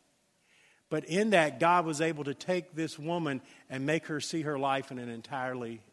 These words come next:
different way. God is not the cause of our problems, but He can bring good even through our problems.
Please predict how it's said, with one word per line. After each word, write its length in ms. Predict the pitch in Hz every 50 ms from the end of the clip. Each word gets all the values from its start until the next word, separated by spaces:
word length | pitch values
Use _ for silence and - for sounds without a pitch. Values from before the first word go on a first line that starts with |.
| _ 120 113
different 340 | 107 117 113 - 120 107 107
way. 340 | 113 120 120 113 104 98 _ _ _ _ _ _ _ _ _ _ _ -
God 240 | 156 160 175 175
is 100 | 160 139
not 200 | 160 170 160 -
the 60 | - -
cause 420 | - - 185 185 185 190 156 165
of 80 | 151 156
our 160 | 160 160 156
problems, 720 | - - 190 190 190 180 147 135 135 131 135 123 - - - - - _ _ -
but 80 | - 139
He 60 | 143
can 300 | 135 - - 185 180 175
bring 260 | 160 156 170 160 147 135
good 280 | 143 156 151 143 135
even 240 | 135 135 131 135 127
through 220 | - - 127 117
our 100 | 110 107
problems. 600 | 101 - - 110 101 104 104 104 104 - - -